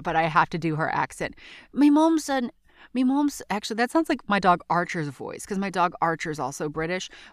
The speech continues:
But anyway, so my roommate says, "M-, my mom's a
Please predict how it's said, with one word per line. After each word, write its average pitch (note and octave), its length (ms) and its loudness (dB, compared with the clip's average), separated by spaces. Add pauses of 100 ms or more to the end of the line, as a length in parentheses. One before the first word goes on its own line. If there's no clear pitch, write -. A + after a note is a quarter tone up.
But F#3 200 0
anyway, F3 320 -2
so - 180 -6
my F3 120 -2
roommate G#3+ 500 0
says, D#3+ 300 -6 (380)
"M-, - 200 -16
my B3 240 4
mom's C#4 680 4
a A3+ 480 -2